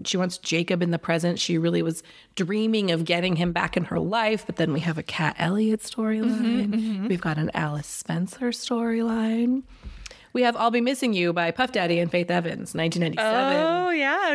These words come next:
Speaker 2: Good, another good one.
Speaker 1: <clears throat> And a little lighthearted "Can't Help Falling in Love" by U B forty from nineteen ninety-three.
Speaker 2: That was nineteen ninety-three?
Speaker 1: Mm.
Speaker 2: I graduated from high school in nineteen ninety-three. I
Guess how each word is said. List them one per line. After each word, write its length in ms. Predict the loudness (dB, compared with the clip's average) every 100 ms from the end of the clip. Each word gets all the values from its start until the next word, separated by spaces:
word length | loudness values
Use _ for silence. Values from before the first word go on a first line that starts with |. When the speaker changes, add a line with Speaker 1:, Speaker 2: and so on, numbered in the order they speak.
| 0
Speaker 2:
Good, 140 | 0
another 260 | 0 0 0
good 160 | 0
one. 800 | 0 0 0 -2 -6 -2 0 0 -2
Speaker 1:
<clears throat> 100 | -14 -20 -12 -2
And 140 | 2
a 40 | 2
little 280 | 2 2 2
lighthearted 640 | 0 2 0 2 0 0
"Can't 200 | 0 2
Help 200 | 2 0
Falling 240 | 0 2
in 100 | 2
Love" 220 | 2 0 0
by 80 |
U 240 | 0 0 0
B 100 | -2
forty 340 | 0 0 0
from 180 | 0 0
nineteen 280 | 2 0 0
ninety-three. 960 | 0 -4 -4 -2 0 0 -4 -6 -8 -14 _ -6
Speaker 2:
That 160 | -2
was 120 | 0
nineteen 600 | 2 2 0 0 2 2
ninety-three? 1300 | 4 4 4 2 0 -6 -2 0 2 0 0 0 0 0
Speaker 1:
Mm. 600 | 0 0 -2 -2 -4 -6 _
Speaker 2:
I 60 | -10
graduated 640 | -6 -2 0 2 2 0 2
from 140 | -2
high 340 | -2 -2 -2
school 340 | 0 -2 -2 0
in 120 | 2
nineteen 360 | 0 0 0 0
ninety-three. 440 | 2 0 0
I 80 | 0